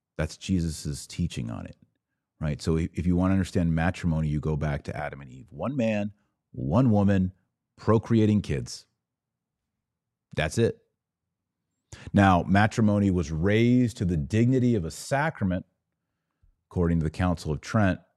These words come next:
when Jesus, at the wedding of Cana, Our Lady came and said, "They have no wine." And then Christ transubstantiated the water into wine.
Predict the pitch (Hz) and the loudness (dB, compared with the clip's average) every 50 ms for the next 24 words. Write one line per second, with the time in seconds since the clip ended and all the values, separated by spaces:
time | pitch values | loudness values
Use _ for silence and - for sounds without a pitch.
0 | _ _ _ _ _ _ _ _ _ _ _ - 87 87 82 78 73 85 98 104 | _ _ _ _ _ _ _ _ _ _ _ -2 0 2 2 0 2 2 4 4
1 | 113 104 92 107 107 101 92 - - - - _ _ _ 80 78 _ 82 80 82 | 4 4 2 0 -2 -2 -4 -8 -14 -16 -18 _ _ _ -8 -6 _ -2 0 2
2 | 92 92 98 92 90 82 - - 98 98 95 90 87 80 - 82 78 80 76 90 | 2 2 2 2 0 -4 -4 -2 -2 0 0 0 0 -2 -2 -2 -4 0 0 2
3 | 92 92 90 87 80 - 101 92 90 87 87 85 85 85 - _ _ _ _ _ | 2 2 2 0 -2 -2 -2 0 2 2 0 0 -2 -4 -8 _ _ _ _ _
4 | _ _ _ _ - - - 87 82 85 73 80 82 76 80 80 76 76 73 76 | _ _ _ _ -14 -6 -4 -2 -2 0 0 -2 -2 -2 -2 -2 -2 -4 -2 -2
5 | 85 90 92 92 92 92 87 87 - _ _ _ _ _ _ _ 85 80 82 80 | 0 0 2 2 2 2 2 0 -4 _ _ _ _ _ _ _ 0 0 0 0
6 | 76 - - - - 101 101 95 90 87 82 - - - - _ _ _ _ _ | -2 -8 -8 -2 2 2 4 4 2 0 -2 -6 -12 -18 -20 _ _ _ _ _
7 | _ _ _ _ _ _ - - - 104 98 101 98 - - 143 - - - - | _ _ _ _ _ _ -10 -2 0 0 2 2 0 -2 -4 -8 -8 -10 -6 0
8 | 110 104 113 120 123 120 - - 98 85 80 80 78 80 80 76 71 80 78 76 | 0 2 4 2 2 0 -2 -4 -2 0 0 0 -2 -2 -2 -2 -2 -4 -4 -4
9 | 76 71 78 90 92 101 101 101 92 87 82 80 85 - - 87 85 80 82 78 | -4 -4 0 0 2 2 2 2 0 -2 -2 -4 -6 -6 -4 -4 -2 -2 -2 -4
10 | - - - 80 76 71 69 69 69 76 82 85 82 71 67 60 - | -6 -6 -4 -4 -2 -2 -4 -4 -4 -2 -2 -2 -2 -4 -6 -8 -12